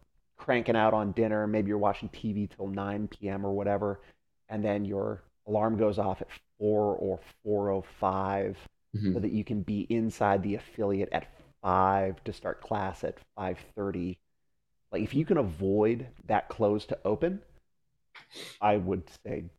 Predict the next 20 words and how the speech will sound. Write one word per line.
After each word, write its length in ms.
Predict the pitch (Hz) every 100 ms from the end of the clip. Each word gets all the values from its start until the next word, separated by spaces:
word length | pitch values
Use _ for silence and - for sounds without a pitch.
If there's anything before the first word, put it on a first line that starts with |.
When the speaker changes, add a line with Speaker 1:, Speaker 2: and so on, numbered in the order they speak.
| _ _
Speaker 1:
don't 140 | 107
ever 160 | 107 110
do 160 | 104
it 60 | 101
again. 340 | - 95 139 - _ _ _ _ -
You 80 | 107
Speaker 2:
Yep. 80 |
Speaker 1:
know, 160 | 101 127 - - _ _
it's 140 | 110 -
just, 180 | 139 - - - _ _
it's 180 | 113 -
not 180 | 101
worth 220 | 98 104 95
it 80 |
long 260 | 98 104 101
term. 400 | - 98 98 113 _ _ _ _
Um, 460 | 101 92 87 87 85 _ _ _ _ _ _
I, 180 | 135 139 - -
but 140 | - 127
I, 220 | 113 113